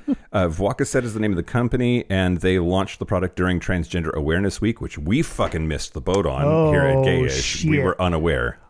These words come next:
Speaker 2: We, our internal happy, uh, Trans Awareness Week is this week.
Speaker 1: Yeah.
Speaker 2: We, we've, we have our own. It's separate.
Speaker 1: Yeah.
Speaker 2: But just as important.
Speaker 1: And, um, uh, their spokesperson is fucking hot as fuck. I, I,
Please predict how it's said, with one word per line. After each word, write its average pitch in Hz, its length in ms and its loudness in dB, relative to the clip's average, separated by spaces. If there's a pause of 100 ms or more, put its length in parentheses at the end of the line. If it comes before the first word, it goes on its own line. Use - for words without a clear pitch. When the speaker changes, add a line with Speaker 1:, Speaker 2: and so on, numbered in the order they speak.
(140)
Speaker 2:
We, 202 460 4 (100)
our 196 240 4
internal 185 540 2
happy, 160 540 0 (340)
uh, 208 140 2
Trans 170 340 4
Awareness 156 400 4
Week 143 220 2
is 135 160 2
this 143 220 2
week. 135 280 0
Speaker 1:
Yeah. 131 280 0
Speaker 2:
We, 156 300 2 (720)
we've, 156 340 2 (320)
we 151 180 0
have 151 140 4
our 143 200 4
own. 131 220 -2 (100)
It's 156 180 0
separate. 147 400 -2 (460)
Speaker 1:
Yeah. 131 320 -10
Speaker 2:
But 147 180 0
just 143 260 0
as 139 120 4
important. 131 560 -2
Speaker 1:
And, 120 520 4
um, 101 600 2 (320)
uh, - 60 -2 (260)
their 131 260 2
spokesperson - 680 -4
is 127 120 -12
fucking - 760 -6
hot 95 200 0
as - 140 -4
fuck. - 420 -2
I, 78 160 0 (320)
I, 78 240 -4